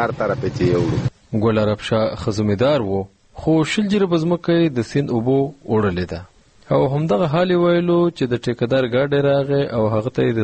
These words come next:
Speaker 2: تلو آوازونه وکړل.
Speaker 1: بیس پورې، بیس جریب. نه، نه، بس نشته، هغه ډیری هم ختمه کړه. ځو. ښه.
Speaker 2: هم په دغه چوک کې د درې شپېته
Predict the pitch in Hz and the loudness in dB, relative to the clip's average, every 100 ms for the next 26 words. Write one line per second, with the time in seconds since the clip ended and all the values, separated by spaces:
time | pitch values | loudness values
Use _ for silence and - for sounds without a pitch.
0 | 101 123 156 165 _ 104 98 90 87 87 | -2 -2 -2 -4 _ -2 0 0 -2 -4
1 | 90 85 87 87 - - _ - - 160 | -4 -6 -8 -8 -10 -20 _ -4 0 0
2 | 147 135 - 117 120 135 120 143 - 104 | 0 -2 0 0 2 0 0 -2 -2 -2
3 | 117 117 - - - - - - 160 143 | 0 0 -4 -14 -12 -6 -4 -2 -4 -6
4 | 147 - 165 196 226 185 165 196 196 170 | -4 -4 -4 -4 -2 -2 -2 0 0 0
5 | 160 151 220 147 156 143 131 170 160 143 | 0 2 2 2 2 0 0 0 0 -2
6 | 120 117 117 131 156 147 131 117 113 95 | 0 0 2 2 2 0 -4 -6 -6 -4
7 | 92 78 - 90 - 175 - - - - | -4 -4 -6 -4 2 2 0 -8 -10 -10
8 | - 240 233 226 220 220 226 190 175 180 | -6 -2 -2 -2 -6 -2 -2 0 -2 -2
9 | 156 131 127 127 - - - 196 - - | -2 -4 -4 -4 -6 -8 -6 -6 -6 -10
10 | - - - - - 92 87 101 104 95 | -12 -18 -20 -10 -4 -2 0 0 2 0
11 | - 95 95 - - 92 95 90 92 92 | -2 0 0 -4 -8 0 0 2 2 2
12 | 90 98 - - 92 | 0 -2 -2 -4 -2